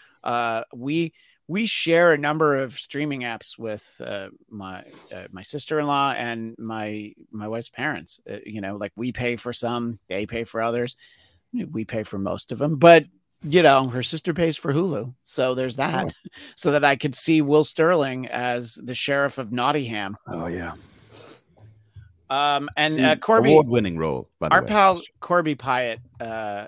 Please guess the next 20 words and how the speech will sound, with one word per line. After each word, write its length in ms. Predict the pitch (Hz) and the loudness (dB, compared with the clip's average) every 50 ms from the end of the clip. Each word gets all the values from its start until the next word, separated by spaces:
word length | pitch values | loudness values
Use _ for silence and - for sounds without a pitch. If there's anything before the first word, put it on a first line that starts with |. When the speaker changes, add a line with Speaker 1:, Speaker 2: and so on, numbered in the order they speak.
| _ _ - | _ _ -10
Speaker 1:
I, 720 | 113 117 113 113 110 107 - - 62 - - - - 127 127 | -8 -6 -6 -6 -6 -8 -8 -10 -10 -12 -12 -12 -14 -14 -6
God 200 | - 147 143 139 123 | 0 2 2 2 2
bless 240 | 135 131 120 - 117 | -2 -4 -4 -6 -12
you, 60 | 107 | -14
Corby. 400 | - - 120 113 101 - 104 - - | -12 -10 -10 -10 -8 -10 -12 -12 -6
"I 180 | - 127 143 156 | 0 2 2 2
only 220 | 170 185 196 190 | 2 2 0 0
download 340 | 147 165 170 165 165 160 151 | 4 4 4 4 4 4 4
episodes 400 | 156 151 156 - - 160 147 123 | 2 2 0 -4 -4 -4 -4 -4
of 60 | 139 | -6
the 60 | 127 | -10
Blackcast. 600 | 110 131 131 127 120 - - 120 104 92 95 - - | -8 -4 -4 -4 -4 -4 -6 -8 -8 -8 -8 -8 -8
I 80 | 120 | -4
don't 180 | 120 143 139 - | -4 -4 -6 -4
watch 300 | 139 131 131 131 123 - | -2 -2 -2 -2 -2 -4
them, 120 | - 120 | -10 -10
but 120 | 113 117 110 | -10 -10 -10
I 40 | 107 | -10
download 480 | 90 123 110 107 104 98 95 92 85 | -10 -8 -8 -8 -8 -10 -12 -14 -14
them." 160 | 95 98 98 | -14 -16 -16